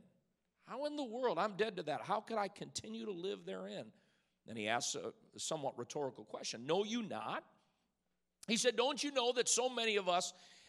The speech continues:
as have been baptized into Jesus Christ were baptized into his death?"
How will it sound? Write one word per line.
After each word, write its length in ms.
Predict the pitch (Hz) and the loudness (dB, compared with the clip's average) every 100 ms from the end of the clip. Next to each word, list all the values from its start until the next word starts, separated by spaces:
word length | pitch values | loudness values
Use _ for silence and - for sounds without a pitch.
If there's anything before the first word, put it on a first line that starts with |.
| - | 2
as 200 | 175 165 | 2 6
have 200 | 190 147 | 4 4
been 200 | 165 156 | 0 4
baptized 640 | 165 185 - 190 170 151 - | 6 6 6 4 4 2 0
into 320 | 262 349 330 | 0 2 2
Jesus 560 | 226 175 269 254 208 - | 2 4 4 4 4 2
Christ 640 | - 220 214 151 160 - - - _ - | 2 6 8 8 2 -2 -6 -20 _ -4
were 160 | 160 | -4
baptized 920 | 139 185 220 269 - 151 143 127 147 - | 0 4 6 6 2 2 4 4 2 -2
into 500 | 160 160 156 185 196 | -2 -2 -2 -4 -4
his 340 | 139 143 156 | -4 -4 -6
death?" 540 | 131 - - - - | -8 -10 -10 -14 -18